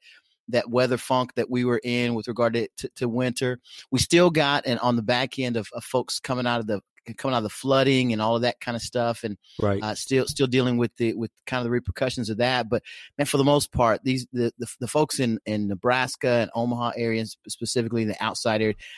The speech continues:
Speaker 1: man, they're, they're a bounce back people, man. And so it's, it's
Speaker 2: Oh,
Speaker 1: just
Speaker 2: yeah.
Speaker 1: been really, it's been really good to see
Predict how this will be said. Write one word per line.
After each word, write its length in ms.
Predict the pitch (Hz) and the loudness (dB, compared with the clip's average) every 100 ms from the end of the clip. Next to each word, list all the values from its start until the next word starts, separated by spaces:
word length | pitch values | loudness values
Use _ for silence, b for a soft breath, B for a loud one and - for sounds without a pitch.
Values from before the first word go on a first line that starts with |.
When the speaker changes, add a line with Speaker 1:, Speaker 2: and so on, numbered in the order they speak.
| B 120 | B 2
Speaker 1:
man, 80 | |
they're, 100 | 139 131 | 4 6
they're 180 | 135 | 4
a 40 | 123 | 4
bounce 320 | 123 123 120 | 2 0 0
back 300 | 120 107 - | 2 2 2
people, 340 | 123 117 107 | 2 2 0
man. 300 | 101 98 98 | -2 -2 -2
And 120 | 98 101 | -4 -2
so 140 | 113 | 0
it's, 140 | 107 | 0
it's 160 | 113 123 | 2 4
Speaker 2:
Oh, 20 | |
Speaker 1:
just 140 | 107 107 | 6 6
Speaker 2:
yeah. 60 | |
Speaker 1:
been 100 | 117 | 4
really, 240 | 120 120 113 | 4 2 0
it's 380 | - - _ - | -4 -20 _ 2
been 100 | 143 | 4
really 180 | 143 | 4
good 180 | 120 135 | 4 2
to 60 | 120 | 2
see 500 | - 135 131 127 | 2 4 4 4